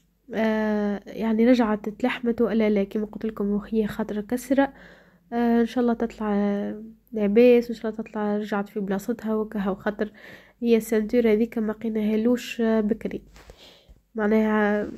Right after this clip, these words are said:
قعد يمكن تقريبا عشرة أيام، آه، باش، باش خديناها له.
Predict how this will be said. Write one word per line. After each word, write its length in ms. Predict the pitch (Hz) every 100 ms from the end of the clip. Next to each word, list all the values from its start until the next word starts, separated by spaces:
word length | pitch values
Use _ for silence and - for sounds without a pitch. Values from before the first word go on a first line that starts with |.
| - - _ _ - -
قعد 300 | 262 233 240
يمكن 340 | 269 262 240
تقريبا 360 | 233 240 254 240
عشرة 260 | 247 247
أيام، 520 | 233 254 285 247 233 226
آه، 600 | 226 220 220 214 214 214 - _ _ _ _ _ _ _ _ - 233
باش، 480 | 208 226 220 -
باش 440 | 220 214 214 220 226
خديناها 560 | - 226 220 214 214
له. 140 | 202